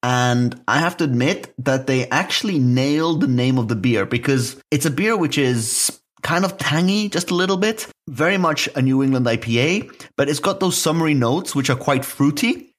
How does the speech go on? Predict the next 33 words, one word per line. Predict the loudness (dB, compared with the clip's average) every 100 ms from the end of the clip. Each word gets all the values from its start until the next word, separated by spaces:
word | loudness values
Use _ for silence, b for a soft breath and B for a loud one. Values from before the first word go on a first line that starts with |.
| -6
So | 0 0
you | 0 0
can | 2
imagine | 2 2 2 0
yourself | 0 0 0 0
drinking | 0 2 2
this | 2 0
by | -2 0 0
the | 2
beach | 0 0
with | 0 0
the |
seagulls | 0 2 2 2 0
in | 0
the | 0
background, | 0 -2 0 0 0 -2 -2
and | -2 0
it | -2
tastes | -2 0 0 -2
really | 0 2 0
good. | 0 -2
Like, | -2
it | -2 -2
takes | -2 -2 -2
me | 0 0 -2 B B B B B -4
to | 0
that | 0 0
place | 0 0 2 0 -4 -6 _ _ _
by | -2 0
the | 2
beach | 2 2 0 -4 -4
drinking | -2 0 2 2
beers. | 2 0 -2 -4